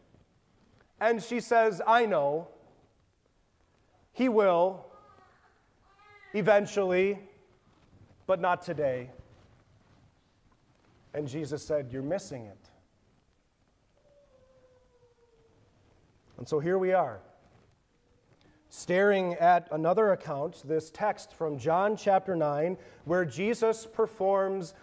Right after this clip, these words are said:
a miracle. He gives a man who was born blind the ability to see.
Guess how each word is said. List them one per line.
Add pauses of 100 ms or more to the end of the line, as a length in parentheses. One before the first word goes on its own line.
(160)
a
miracle.
He
gives
a
man
who
was
born
blind
the
ability
to
see.